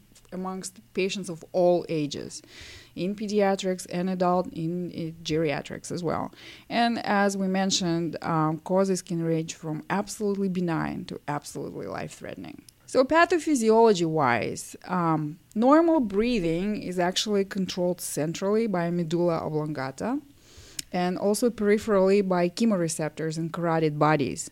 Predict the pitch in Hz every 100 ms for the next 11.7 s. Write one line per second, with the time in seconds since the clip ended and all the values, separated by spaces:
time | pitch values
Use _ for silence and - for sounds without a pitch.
0 | _ - - - 190 202 202 185 170 202
1 | 214 196 170 - 151 - 151 151 165 165
2 | 170 165 165 160 76 - - 170 160 -
3 | 175 165 - - - 98 - - - -
4 | - - 214 233 247 254 233 214 202 180
5 | 175 175 180 190 185 165 160 196 220 262
6 | - - - - - 185 190 180 196 170
7 | 160 143 143 - 156 147 - - - -
8 | 71 - - _ _ _ - - - -
9 | - - - - 185 170 160 156 170 165
10 | 170 156 156 - 151 156 165 156 160 -
11 | 143 151 139 - - -